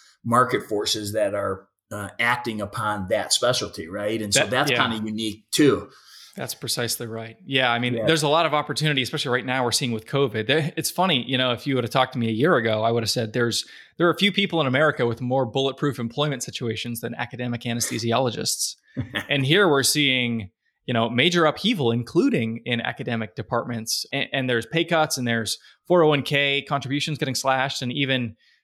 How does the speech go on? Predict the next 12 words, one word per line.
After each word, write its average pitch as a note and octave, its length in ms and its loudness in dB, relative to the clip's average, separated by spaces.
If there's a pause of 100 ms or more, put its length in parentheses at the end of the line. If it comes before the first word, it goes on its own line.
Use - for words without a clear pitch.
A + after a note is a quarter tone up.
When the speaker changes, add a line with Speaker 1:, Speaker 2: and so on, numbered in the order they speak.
(100)
Speaker 2:
you C3 80 -4
know, A#2 120 0
mergers B2 760 0
that A#2+ 200 -4
do B2 280 -4
impact A#2 760 -4 (380)
em-, B2+ 200 -2
employment B2 560 0
at A2+ 120 -2
all. A#2 260 0
So C3 200 4
it's, - 320 -2